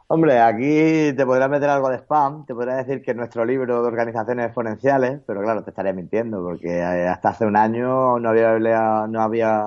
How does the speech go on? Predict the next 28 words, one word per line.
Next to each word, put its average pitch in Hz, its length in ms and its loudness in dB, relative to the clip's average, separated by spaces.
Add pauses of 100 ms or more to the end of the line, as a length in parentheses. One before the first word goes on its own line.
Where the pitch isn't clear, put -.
(140)
oído 107 200 -8
hablar 101 240 -2
de 107 140 -2
él. 160 100 -2 (960)
Pero 107 200 2
eso, 113 120 0
aunque 101 240 0
sí, 123 220 -4
aunque 95 220 -6
fue 117 140 -10
un 113 60 -12
cambio 113 240 -4
muy 113 160 -8
disruptor 110 400 -2
realmente 107 340 0
en 107 80 -2
mi 107 40 -4
manera 104 220 2
de 101 80 2
pensar, 127 460 0
en 117 80 -4
cómo 107 200 -6
funciona 101 320 -8
todo 107 100 -4
el 101 80 -4
tema 104 220 -4
de 101 60 -6
DevOps. 113 400 -2